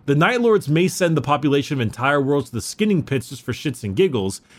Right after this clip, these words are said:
and the Emperor's children may be impulsive, sociopathic sadomasochists who live and breathe to inflict pain, but even they would break under the brutal regime of the Iron Warriors,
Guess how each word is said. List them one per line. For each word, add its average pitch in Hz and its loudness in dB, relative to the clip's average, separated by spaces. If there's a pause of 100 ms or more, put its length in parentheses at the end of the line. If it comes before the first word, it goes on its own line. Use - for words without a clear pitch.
(100)
and 151 0
the 160 4
Emperor's 147 0
children 147 2
may 151 4
be 127 2
impulsive, 139 -2
sociopathic 151 0
sadomasochists 127 -2
who 135 0
live 135 2
and 123 -2
breathe 131 0
to 127 -4
inflict 107 -6
pain, 127 0 (280)
but 160 2
even 208 4
they 233 4
would 170 2
break 101 0 (300)
under 165 4
the 180 2
brutal 151 4
regime 98 0 (220)
of 117 0
the 123 0
Iron 104 0
Warriors, 85 -4